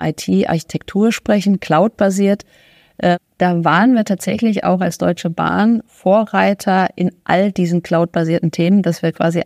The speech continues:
alle unsere Systeme oder die gesamte Systemwelt in die Cloud migriert haben.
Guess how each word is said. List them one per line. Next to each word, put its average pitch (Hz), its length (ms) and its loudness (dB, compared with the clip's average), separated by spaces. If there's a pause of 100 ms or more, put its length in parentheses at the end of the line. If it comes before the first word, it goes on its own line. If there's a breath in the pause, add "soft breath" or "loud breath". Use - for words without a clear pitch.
alle 214 320 0 (240)
unsere 190 380 2
Systeme 185 500 2
oder 185 100 2
die 170 120 -2
gesamte 175 400 0
Systemwelt 180 800 0 (680 soft breath)
in 190 360 2 (340)
die 180 80 0
Cloud 180 400 0
migriert 208 480 0
haben. 214 440 0